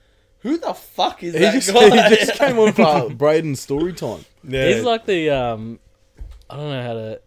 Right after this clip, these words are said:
Speaker 3: compare it 'cause he's not Alex Jo-, like, he's not
Speaker 1: No, would you
Speaker 3: conspiratorial.
Speaker 1: say, um,
Speaker 3: He's
Speaker 1: like,
Speaker 3: like, but the Alex
Speaker 1: for
Speaker 3: Jones,
Speaker 1: Joe Rogan, it'd be like, um,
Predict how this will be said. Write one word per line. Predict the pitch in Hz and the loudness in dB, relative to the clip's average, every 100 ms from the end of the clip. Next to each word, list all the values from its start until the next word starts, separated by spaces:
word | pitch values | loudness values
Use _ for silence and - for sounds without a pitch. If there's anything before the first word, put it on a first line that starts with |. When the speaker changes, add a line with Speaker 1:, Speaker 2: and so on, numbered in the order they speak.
| _ _ | _ _
Speaker 3:
compare | 127 120 131 127 117 | -16 -6 -2 -2 -4
it | - | -8
'cause | - 139 | -14 -12
he's | 147 | -8
not | 196 117 | -8 -8
Alex | 113 98 - | -10 -12 -14
Jo-, | - | -14
like, | 123 127 | -12 -12
he's | 139 | -12
not | 160 123 | -12 -10
Speaker 1:
No, | 139 127 | -4 -4
would | 127 139 | -4 -4
you | |
Speaker 3:
conspiratorial. | 151 147 170 165 131 120 | -2 0 2 0 -2 -6
Speaker 1:
say, | |
um, | 117 117 117 123 | -8 -8 -8 -4
Speaker 3:
He's | 151 | 2
Speaker 1:
like, | 147 | 2
Speaker 3:
like, | 196 - | 0 -2
but | 151 151 | -4 -2
the | 156 156 | -4 -2
Alex | 170 147 | -2 -4
Speaker 1:
for | 131 | -2
Speaker 3:
Jones, | 143 139 | 0 2
Speaker 1:
Joe | 165 | 2
Rogan, | 147 135 147 135 113 | 2 2 0 -2 -4
it'd | 107 | -6
be | 117 | -6
like, | 117 117 - | -4 -6 -6
um, | 110 107 104 98 92 | -8 -8 -10 -12 -16